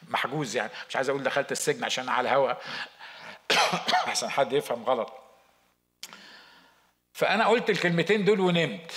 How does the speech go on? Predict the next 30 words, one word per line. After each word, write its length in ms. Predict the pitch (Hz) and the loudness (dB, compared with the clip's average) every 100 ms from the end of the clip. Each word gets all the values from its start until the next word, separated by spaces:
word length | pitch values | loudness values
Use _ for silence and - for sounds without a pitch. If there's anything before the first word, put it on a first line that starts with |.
| - - | -14 -10
من 160 | 120 | -8
كتر 280 | 113 185 160 | -2 0 0
تعبي. 380 | 131 160 180 170 | 2 2 4 2
قلت 180 | 135 190 | 2 4
له: 140 | 180 | 4
"أنا 340 | 160 180 180 | 4 4 4
ابنك 360 | 202 202 202 180 | 2 2 0 2
لازم 300 | 190 175 175 | 0 2 0
يجي 260 | 185 175 160 | 0 0 0
ينزلني". 520 | 147 123 131 117 98 - - - - - _ _ | 0 0 0 -2 -6 -18 -20 -20 -20 -20 _ _
بعد 300 | - 139 127 | 0 2 2
يمكن 320 | 131 160 147 123 | 0 -2 -2 0
ثلاث 300 | 143 147 - | 2 2 2
ساعات 520 | 104 139 147 - - - | 2 2 2 -4 -18 -16
صحيت 580 | - 104 143 156 - - - - _ - - - | -8 -4 -2 -2 -4 -12 -16 -18 _ -20 -20 -10
محبوس 500 | - 117 160 269 - | -4 -4 -2 -6 -2
بقى، 200 | - 160 | -2 0
ما 120 | 143 | 2
ورايش 260 | 151 180 - | 2 2 0
حاجة 260 | 147 160 | 2 2
أعملها، 380 | 117 123 147 143 | 2 0 2 2
ومستني 520 | 143 131 - 151 147 | 0 -2 0 0 0
الدكتور 720 | 123 117 107 107 123 151 151 | -4 -4 -6 -6 -4 0 0
المساعد 1000 | 131 113 107 107 110 - 117 - 143 120 117 | 0 -4 -10 -10 -10 -8 -4 0 2 0 -2
اللي 120 | 113 | -4
نزلني 420 | 117 107 143 139 | -2 0 -2 -2
ده 100 | 127 | -2
عشان 260 | 123 123 120 | -2 -4 -6
نتحبس 380 | - 139 131 | -4 -4 -2
تاني 360 | - 139 123 131 | 2 2 2 -6